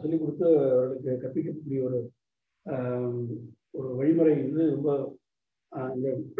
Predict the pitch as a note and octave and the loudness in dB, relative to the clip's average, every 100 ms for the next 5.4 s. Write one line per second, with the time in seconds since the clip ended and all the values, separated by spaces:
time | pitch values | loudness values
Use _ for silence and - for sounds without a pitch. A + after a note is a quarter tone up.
0 | G#3 F#3+ - - - _ _ _ C3+ E3+ | 6 6 4 -4 -16 _ _ _ 0 4
1 | F3+ D#3+ C3 D3+ D3+ B2+ B2 F#3 - - | 4 2 -2 -4 -4 -4 -4 -4 -4 -6
2 | D3 D3+ C#3 - - A2+ C3 - - _ | -2 0 0 -2 -8 -10 -8 -8 -12 _
3 | _ _ _ _ _ C#3+ F3 A3 F#3+ D#3+ | _ _ _ _ _ -2 4 8 8 8
4 | F3+ F#3+ F#3 F#3+ G#3+ F#3 D#3+ F3+ F#3+ F3+ | 6 6 6 6 6 8 8 6 4 2
5 | D#3 D#3 C#3+ | 2 2 2